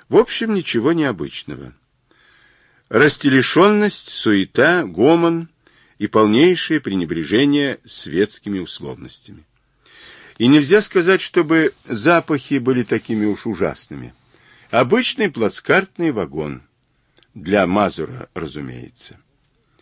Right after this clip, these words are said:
Раздалось негромкое мяуканье. Мазур недоумевающе оглянулся.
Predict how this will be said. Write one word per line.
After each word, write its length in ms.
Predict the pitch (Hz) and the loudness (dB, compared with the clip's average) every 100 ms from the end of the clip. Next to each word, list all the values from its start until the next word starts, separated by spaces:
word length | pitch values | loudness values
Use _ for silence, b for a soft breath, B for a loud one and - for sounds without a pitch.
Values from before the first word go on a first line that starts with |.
| b b b b | b b b b
Раздалось 640 | 117 143 127 196 247 - | 4 4 6 4 2 0
негромкое 580 | 165 139 156 202 - 180 | 2 4 4 2 2 2
мяуканье. 800 | 160 147 104 - 87 76 76 76 _ _ _ _ - | 4 2 2 -2 -4 -4 -6 -10 _ _ _ _ -4
Мазур 560 | 95 117 127 165 156 | 0 2 2 -4 -4
недоумевающе 1040 | - 95 85 87 82 73 95 139 139 - 127 | -6 -4 -2 -2 -2 -2 -2 -2 -4 -10 -10
оглянулся. 680 | 107 104 73 65 - - | -8 -10 -10 -14 -18 -20